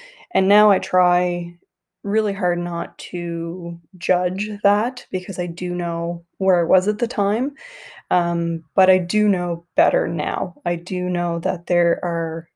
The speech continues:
so many different things that I can do. And so in my second year of teaching, I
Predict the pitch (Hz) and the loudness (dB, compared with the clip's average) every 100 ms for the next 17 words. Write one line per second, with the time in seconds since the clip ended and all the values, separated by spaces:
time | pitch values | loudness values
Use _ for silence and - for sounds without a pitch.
0 | _ - - - 214 214 214 208 185 - | _ -16 -12 -4 2 4 4 4 2 -2
1 | 180 175 170 170 175 165 170 - 170 - | -4 -4 -6 -4 -2 -2 -4 -6 -6 -4
2 | - - 214 - - - - - - 196 | -4 -4 -6 -8 -20 -20 -20 -14 0 2
3 | 185 180 170 180 175 175 170 170 - 269 | 2 0 -2 -2 0 -2 -4 -2 0 0
4 | 269 190 180 170 - 170 - 180 208 240 | 0 -6 -6 -10 -8 -10 -6 -4 -4 -6
5 | 226 - 180 175 175 170 170 170 | -10 -8 -6 -4 -6 -4 -6 -8